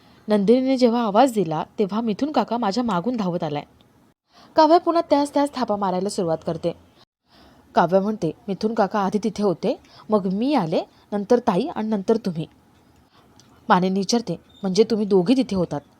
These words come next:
मग तुम्ही काय करत होतात? दोघी दोघी होतात, तरी तुम्ही त्याला अडवू शकला नाहीत का? आणि हे सगळं घडलंच कसं? काव्या,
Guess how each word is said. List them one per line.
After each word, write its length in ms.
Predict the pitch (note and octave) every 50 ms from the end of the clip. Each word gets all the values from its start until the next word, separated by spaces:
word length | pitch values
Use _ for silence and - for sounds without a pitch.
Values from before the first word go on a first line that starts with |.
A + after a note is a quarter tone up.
| _ -
मग 60 | - - -
तुम्ही 140 | C4+ C4 D4
काय 200 | - A3+ G3+ C#4
करत 240 | - - G#4 G4 -
होतात? 240 | D4+ - - A3 G3 - _ _ _ _ _ _ _ - - - -
दोघी 240 | G#3+ F#3 E3+ F#3+ A#3+
दोघी 260 | A3+ G#3+ G3 F#3+ A3
होतात, 400 | G3+ F#3 E3+ - - D#3 D#3 F#3 _ -
तरी 120 | G3 G#3
तुम्ही 220 | A3+ A3+ A3 B3 A#3+
त्याला 180 | A3+ G#3+ G#3+
अडवू 200 | G3 F3 F#3 A3+
शकला 280 | A#3+ - B3+ - G3 F3+
नाहीत 160 | E3+ D3+ D3 - -
का? 120 | G3+ D#4 A4+ _ _ _ _ _ _ _ _ _ _ _ _ _ _ _ - - - -
आणि 140 | G#3 G#3+
हे 220 | B3 A3 G#3+ G#3 C4+
सगळं 240 | - - A3+ B3+ C#4 A3
घडलंच 360 | G#3+ F3+ E3 F#3 C4+ D#4 -
कसं? 300 | - F4 - - D4 C4 B3+ _ _ _ _ _ _ _ -
काव्या, 300 | A3 G3 F3+ F#3 A3+ E4+